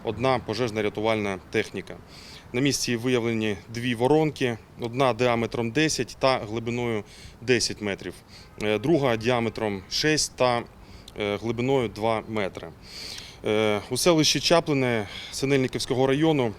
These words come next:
продовжуються пошуково-рятувальні роботи. Е, російські ракети, скеровані вчора на селище, вбили понад двадцять людей, серед них двоє хлопчиків,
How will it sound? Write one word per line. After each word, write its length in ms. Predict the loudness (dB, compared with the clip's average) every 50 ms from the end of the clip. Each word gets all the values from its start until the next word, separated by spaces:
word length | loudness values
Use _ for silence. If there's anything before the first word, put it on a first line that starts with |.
| -12 -10 -2
продовжуються 800 | 0 2 2 4 2 2 2 0 0 0 0 0 0 0 0 -2 -6 -12 -18 -18 -18 -18 -16 -16 -16 -14 -10 -10 -6 -4
пошуково-рятувальні 840 | -2 -2 0 2 2 2 4 4 2 2 2 4 4 4 4 4
роботи. 460 | 2 2 2 2 2 2 2 2 -2 -2 -4 -10 -14 -14 -14 -14 -14 -14 -14 -14 -10 -4 0
Е, 200 | 0 2 2 2
російські 460 | 2 0 0 0 -2 -2 0 2 2
ракети, 520 | 2 2 2 2 2 2 2 2 0 0 -2 -6
скеровані 500 | -6 -2 2 4 6 6 6 4 2 0
вчора 380 | -2 0 4 4 6 6 4 4
на 200 | 2 2 0 0
селище, 600 | 2 2 4 4 4 4 2 0 -2 -2 -2 -4 -6 -10 -12 -12 -10 -10
вбили 400 | -6 -2 2 2 4 4 2 2 2
понад 320 | 2 4 4 4 2 0 -2 -6 -10 -2
двадцять 480 | 4 4 4 4 4 0 -4 -4 -4
людей, 420 | -4 -4 0 2 2 4 2 2 -2 -6 -12 -14 -14 -14 -14 -12 -8
серед 260 | -4 0 0 2 2
них 360 | 4 4 2 2 2 -2 -10 -10 -6
двоє 220 | 0 4 4 4 4
хлопчиків, 600 | 4 2 2 2 2 2 0 -4 -4 -4 -6 -6